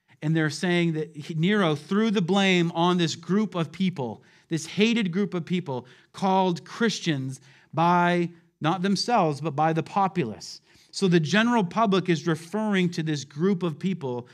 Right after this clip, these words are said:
that they see as a follower of this man, Jesus, and there's this common theme among these people. And so we need a word to kind of describe them, right? Like, you kind of, you, you can't just say, like, "Oh, the people who believe X, Y, and Z."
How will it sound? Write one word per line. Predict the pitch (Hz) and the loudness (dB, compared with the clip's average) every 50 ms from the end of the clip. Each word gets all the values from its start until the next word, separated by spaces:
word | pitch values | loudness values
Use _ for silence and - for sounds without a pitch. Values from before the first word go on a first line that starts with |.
| - _ _ _ | -20 _ _ _
that | 151 156 147 | -6 -2 2
they | 170 185 - | 4 4 4
see | 196 170 - - 233 226 220 214 214 196 | 4 2 0 2 4 6 6 6 4 4
as | 190 170 147 | 2 0 0
a | 160 | -2
follower | - - - 202 196 202 220 226 220 226 226 220 214 214 | -4 -2 0 4 6 6 6 6 6 4 4 4 4 4
of | 208 190 170 156 | 2 2 0 2
this | 185 180 175 175 | 0 0 0 0
man, | 160 175 190 190 185 190 202 196 | 0 2 2 4 4 2 2 0
Jesus, | 170 143 170 202 202 175 - 147 127 123 - - - - - - - - | 0 2 2 2 2 2 0 -4 -6 -8 -8 -12 -14 -18 -20 -20 -10 -4
and | 156 165 | 0 2
there's | 170 170 160 - | 2 2 0 0
this | - 180 156 175 | -2 -2 -2 -2
common | - - 190 202 214 226 226 220 208 180 | -6 -4 0 2 4 4 4 4 2 0
theme | - - 233 233 233 226 | 0 0 0 2 2 4
among | 202 180 156 160 160 160 170 165 156 - - - - | 2 2 2 2 2 2 2 -2 -4 -8 -14 -4 0
these | 170 180 170 175 | 2 2 2 2
people. | - - 202 190 175 165 151 | 0 0 0 2 2 0 -2
And | 147 147 | -2 -2
so | - 180 180 175 156 - - - - - | 0 0 0 0 0 -2 -8 -16 -18 -6
we | - 165 | 0 2
need | 196 220 240 214 | 4 4 6 6
a | 220 | 6
word | 190 185 208 220 226 226 190 | 8 8 8 6 6 6 4
to | 196 202 | 2 0
kind | 190 202 190 190 | 2 0 2 2
of | 185 170 | 2 0
describe | 151 151 143 - - 170 190 233 254 226 160 | -2 -4 -6 -4 -2 2 2 2 2 2 0
them, | 143 135 123 117 123 | -2 -4 -4 -2 0
right? | 135 151 190 196 | 0 0 0 0
Like, | 165 143 127 147 | -2 -4 -4 -6
you | 156 | -8
kind | 139 - 190 202 202 | -4 -2 0 0 2
of, | 190 175 165 175 - - - - - _ | 2 0 -2 -4 -10 -18 -20 -20 -14 _
you, | - 170 180 | -4 -4 -4
you | 175 170 175 180 175 | -4 -2 -2 -2 0
can't | 175 208 220 226 180 | 2 0 0 0 2
just | 185 185 175 - - - - - - _ _ _ _ _ _ | 2 2 0 0 -6 -12 -16 -20 -20 _ _ _ _ _ _
say, | - - - 185 180 175 | -18 -6 -2 2 2 2
like, | 165 156 - 160 | 2 2 0 0
"Oh, | 185 202 202 | 4 4 4
the | 185 190 | 4 4
people | 175 175 196 202 190 202 202 | 2 2 2 2 2 2 4
who | 170 190 185 | 4 4 4
believe | 156 156 156 156 165 175 185 175 165 | 4 2 2 2 4 4 2 2 0
X, | 165 160 165 - | -2 -4 -6 -6
Y, | - 160 151 151 | -4 -2 -2 -2
and | 147 143 | -2 -4
Z." | 139 143 180 165 147 139 135 | -2 -2 0 0 0 -2 -6